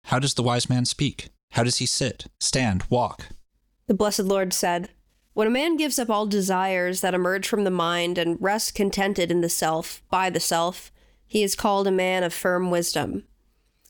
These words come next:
Speaker 2: He whose mind is untroubled by any misfortune, whose craving for pleasures has disappeared, who is free from greed, fear, anger, who is unattached to all things, who neither grieves nor rejoices if good or if bad things happen,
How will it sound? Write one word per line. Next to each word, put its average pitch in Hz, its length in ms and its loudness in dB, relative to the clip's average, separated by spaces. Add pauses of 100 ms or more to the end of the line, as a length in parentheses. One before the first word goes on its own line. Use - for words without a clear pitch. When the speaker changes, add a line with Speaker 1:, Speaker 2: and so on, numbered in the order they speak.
Speaker 2:
He 247 260 0
whose 254 220 0
mind 208 380 2
is 190 100 -2
untroubled 190 640 0
by 185 140 2
any 190 240 2
misfortune, 175 880 -2 (640)
whose 220 160 0
craving 294 400 0
for 277 120 0
pleasures 208 480 0
has 185 140 0
disappeared, 180 760 -2 (380)
who 233 100 0
is 226 120 0
free 233 240 0
from 208 240 0
greed, 196 420 0
fear, 190 420 0
anger, 185 600 0 (120)
who 185 80 0
is 170 140 0
unattached 196 560 -2
to 156 80 0
all 185 180 0
things, 175 640 -2 (640)
who 196 120 0
neither 208 380 2
grieves 220 500 0
nor 220 220 2
rejoices 208 720 0
if 185 240 -4
good 202 320 0
or 196 240 2
if 185 160 -6
bad 196 280 0
things 180 340 0
happen, 185 560 0